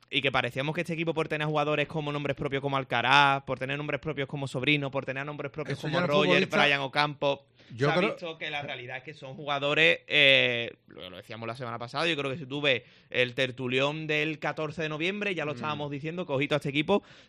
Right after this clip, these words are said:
Speaker 1: que no tiene calidad y que muchos de ellos, si siguen en el fútbol profesional, que ya no en primera, si siguen en el fútbol profesional, es porque tienen contrato con el Cádiz, algunos para dos o tres años más.
Speaker 3: Mm.
Speaker 2: Es que yo creo que esos futbolistas que tú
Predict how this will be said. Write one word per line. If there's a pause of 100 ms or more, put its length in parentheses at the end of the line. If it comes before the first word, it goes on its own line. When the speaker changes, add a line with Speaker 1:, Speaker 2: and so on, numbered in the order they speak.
Speaker 1:
que
no
tiene
calidad
y
que
muchos
de
ellos,
si
siguen
en
el
fútbol
profesional,
que
ya
no
en
primera,
si
siguen
en
el
fútbol
profesional, (340)
es
porque
tienen
contrato
con
el
Cádiz,
algunos
para
dos
o
tres
años
más. (220)
Speaker 3:
Mm.
Speaker 2:
Es
que
yo
creo
que
esos
futbolistas
que
tú